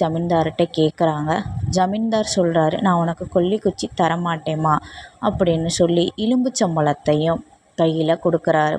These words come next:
பட்டியம்மா கையில கொடுக்குறாரு. பட்டியம்மா அதை வாங்கிக்கிட்டு தீக்குழியில இறங்கி தெய்வமா ஆயிட்டாங்க. இப்பயும் அந்த இடத்துல கோயில் கட்டி வணங்கி வராங்க.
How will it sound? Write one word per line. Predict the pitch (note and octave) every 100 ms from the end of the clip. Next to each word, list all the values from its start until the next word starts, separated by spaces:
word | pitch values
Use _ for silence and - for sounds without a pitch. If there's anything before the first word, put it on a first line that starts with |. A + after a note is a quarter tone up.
| -
பட்டியம்மா | E3 F3+ E3+ D#3+ D#3+
கையில | D#3+ D#3 E3 E3+
கொடுக்குறாரு. | D#3 E3 D#3 D3+ D3 - - - _ -
பட்டியம்மா | G3+ - G3+ E3+ E3 -
அதை | F3 E3+
வாங்கிக்கிட்டு | E3+ E3+ F3+ G3 F#3 D#3 E3 F#3+ _ -
தீக்குழியில | A3 A3 A3 G3 E3+ D#3+
இறங்கி | D#3+ D#3+ E3 F3+ -
தெய்வமா | F3 F3 F3 E3+ E3 F3 -
ஆயிட்டாங்க. | E3 D#3 - D3+ D3 D3+ D3 - - - A3
இப்பயும் | A3 - A#3+
அந்த | A#3 F#3 E3 D#3
இடத்துல | D#3 E3 - F3+ F3+ - - -
கோயில் | G3+ G3+ G3+
கட்டி | F#3+ E3+ G3
வணங்கி | F3+ E3 E3 E3
வராங்க. | E3 D#3 D#3+ D#3+ E3